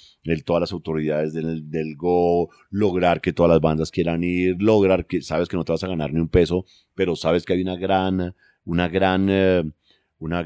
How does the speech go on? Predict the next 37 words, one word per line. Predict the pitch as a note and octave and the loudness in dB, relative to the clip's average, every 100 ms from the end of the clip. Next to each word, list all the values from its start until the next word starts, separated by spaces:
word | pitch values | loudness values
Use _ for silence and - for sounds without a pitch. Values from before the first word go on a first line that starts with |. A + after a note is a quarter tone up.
| E2+ | -8
una | F2+ E2 F2 | -6 -4 -2
gran | F2+ F#2 F#2 | 0 0 0
misión | F#2+ - - G2 F#2+ F#2+ F#2 | -2 -4 0 4 4 4 2
que | - F#2 | 0 -2
servirá | D#2+ E2 D2 D2+ D2 | 0 -2 -2 -2 -2
de | D#2 | -2
ejemplo | F2 F2+ F#2+ | -2 -2 -2
para | F#2 F2 | -2 0
mucha | D#2+ D#2+ F2+ | 0 -2 0
gente | F#2 - - | 0 -2 -2
y | A2+ - | -6 -4
para | D2 D2 | -6 -4
mis | D#2 - | -4 -2
hijos. | A2+ A2+ D3+ D#3 - _ _ _ _ _ - | -2 -2 -4 -6 -12 _ _ _ _ _ -4
Eso | F#2+ E2+ | -2 -2
es | D#2 | -6
un | C#2+ | -6
éxito | A#1+ - C3 | -6 -10 -12
para | C#2 B1 | -10 -8
mí, | B1+ C2+ _ | -8 -10 _
realmente, | A#1 A1+ A#1 C2 | -14 -14 -12 -8
lograrlo | C#2 C2 F2+ F#2 F#2 F#2+ G2+ _ _ - | -6 -2 0 0 2 0 0 _ _ -12
y | E2+ | -10
que | - | -8
todo | D#2+ D2+ D#2 | -2 0 0
salga | F2 D2 D2+ | -2 -4 -2
bien | D#2+ F2+ F#2 F2+ | 2 2 2 2
y | D#2+ | -2
que, | - D2+ C#2+ C#2 D2+ | -4 -4 -2 -4 -6
y | C#2+ | -8
que | D#2 | -4
haya | D2 | -4
ese, | D#2+ F2 D#2+ D#2 _ _ - | -2 -2 -2 -4 _ _ -10
esa | D#2+ E2 | -4 -2
gran | E2+ E2 | 0 -2
satisfacción | E2+ F2+ D2 C2+ D2 C2+ | -4 -6 -8 -6 -6 -4
personal | E2 E2+ D2+ C#2+ D2 D#2+ F#2 | -4 -2 -2 0 2 0 -2